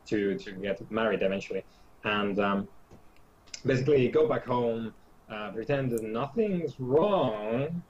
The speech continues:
and basically kidnap th-, this person, take him, take them away, and be like, uh, it, it, like, in, in his romantic mind, my character's romantic mind, it was all about, like,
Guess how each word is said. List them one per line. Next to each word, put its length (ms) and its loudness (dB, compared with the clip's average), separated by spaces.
and 420 -2
basically 520 2
kidnap 580 0
th-, 160 -2
this 180 0
person, 680 0
take 200 0
him, 360 -2
take 140 -4
them 140 0
away, 360 2
and 80 -8
be 160 -6
like, 240 -12
uh, 340 0
it, 420 4
it, 60 -6
like, 460 -2
in, 160 2
in 320 2
his 260 0
romantic 580 0
mind, 380 -4
my 100 -10
character's 320 -2
romantic 400 -8
mind, 260 -8
it 120 -6
was 100 -10
all 140 4
about, 340 -2
like, 140 -4